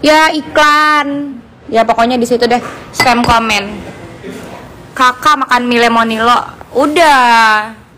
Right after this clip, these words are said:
Aku tuh nggak tiap hari makan lemonilo direkam. Kayak misalnya aku makan lemonilo, kadang udah habis, baru inget, "Oh iya, YouTubean yuk," gitu. Tapi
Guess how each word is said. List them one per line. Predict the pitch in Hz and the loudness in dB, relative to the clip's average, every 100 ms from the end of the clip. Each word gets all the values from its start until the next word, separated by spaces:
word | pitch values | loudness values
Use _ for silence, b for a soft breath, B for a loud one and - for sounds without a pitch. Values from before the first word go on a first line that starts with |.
| - | -10
Aku | 254 | -6
tuh | 294 370 | -4 -2
nggak | 320 277 | -2 -2
tiap | 254 | -2
hari | 254 247 254 | 0 0 -2
makan | 240 240 247 240 | -4 -4 -2 -2
lemonilo | 240 240 240 233 | -2 -2 -2 0
direkam. | 233 269 - 277 262 262 | -2 -2 -2 0 0 -2
Kayak | 247 226 | -4 -6
misalnya | 226 233 254 | -4 -2 -2
aku | 269 | -6
makan | 220 220 | -8 -8
lemonilo, | 208 202 233 | -8 -4 -4
kadang | 214 214 247 | -4 -4 -4
udah | 233 202 | -2 -2
habis, | 196 254 269 B B B | -2 -4 -6 B B B
baru | - 226 233 | -2 2 2
inget, | 240 240 | 0 -2
"Oh | 349 | 0
iya, | 359 359 | 2 2
YouTubean | 302 302 311 320 | 0 -2 -2 0
yuk," | 339 196 | -2 -6
gitu. | 185 - - | -10 -10 -8
Tapi | 226 | -6